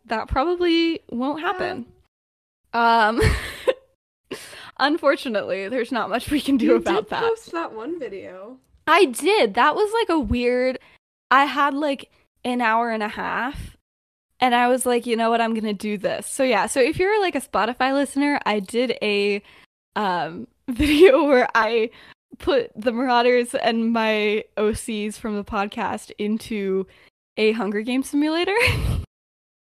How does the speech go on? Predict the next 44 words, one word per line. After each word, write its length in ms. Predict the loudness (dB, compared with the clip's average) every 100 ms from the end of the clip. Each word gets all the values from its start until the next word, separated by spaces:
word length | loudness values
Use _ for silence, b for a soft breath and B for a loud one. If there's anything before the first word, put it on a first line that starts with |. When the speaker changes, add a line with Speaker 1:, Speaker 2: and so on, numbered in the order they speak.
| -2
Speaker 1:
And 120 | 2
it 20 | 4
was 160 | 4
a 40 | 4
lot 160 | 4
of 420 | 4 2 0 0 -8
fun. 220 | -8 -8 -10
Speaker 2:
<laughs> 380 | -20 _ _ 4
Speaker 1:
Um, 580 | 6 6 2 0 -8 -12 _ _ -20 -20 -18 -14
so 180 | -4 0
yeah, 340 | 2 2 0
so 160 | -2 -4
go 160 | -2
check 240 | -2 -2 0
that 160 | 0
out 160 | 2 0
if 100 | -2
you 100 | -4
want. 320 | -2 -2 -4 -8 b b _ _ _ _ -10
Um, 600 | -6 -4 -6 -10 -12 -16 _ _ _ _ _ _ _ -16
yeah, 280 | -8 -6 -6
but 160 | -4
that, 240 | 0 0 0
that 160 | -2
didn't 200 | -2 -8
take 200 | -8 -8
very 200 | -6 -4
long 180 | -4 -8
to 120 | -12
make. 200 | -14 -12
It 40 | -10
wasn't 220 | -8 -8
like 140 | -10
this 200 | -8 -8
where 80 | -8
I 40 | -8
have 160 | -10
to, 80 | -10
like, 160 | -10 -10
actually 340 | -10 -10 -12
write 240 | -10 -10
it 240 | -8 -10 -12
and, 160 | -14 -12
like, 360 | -14 -16 -20